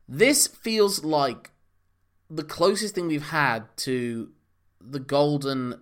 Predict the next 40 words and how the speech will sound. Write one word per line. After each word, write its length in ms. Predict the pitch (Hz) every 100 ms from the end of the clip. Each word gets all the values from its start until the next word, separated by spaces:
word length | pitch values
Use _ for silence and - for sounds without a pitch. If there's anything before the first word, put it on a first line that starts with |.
| -
two-year 560 | - 143 131 123 127 117
reign 500 | 123 120 123 117 - _ -
of 120 | 127
Okada, 720 | 120 - 131 131 120 107 104 - _ _ _ _ _ _ _ -
a 100 | 139
match 380 | 135 131 - - _ _ _ _ _
for 300 | - - 156
the 80 | 135
championship 680 | 139 139 113 127 - 127 - _ _ _ _ -
along 300 | 156 147 139
the 60 | 135
line 220 | 131 127
of 80 | 120
those 260 | 131 120
matches, 520 | 113 - - 95 - - - - -
and 100 | 139
Okada 360 | 139 165 147
isn't 180 | 147 135
even 200 | 135 120
in 120 | 131 139
the 60 |
match. 480 | - 85 - - - - - -
And 100 | 135
that's 200 | 185 185
led 280 | 185 151 147
me 140 | 165
to 140 | 156 165
the 80 | 147
conclusion 880 | 143 131 - 247 247 185 117 113 113 - - - - - - - -
that 140 | 175 -
Ospreay's 540 | 185 220 - 208 165
character 460 | - 180 160 - 147
is 80 | 143
essentially 440 | 143 160 147 151
the 160 | 139 -
evil 480 | 156 165 156 151 143
Mirror 340 | 139 147 147
Universe 640 | 131 127 131 123 123 120 123
version 420 | 123 120 120 123
of 200 | 117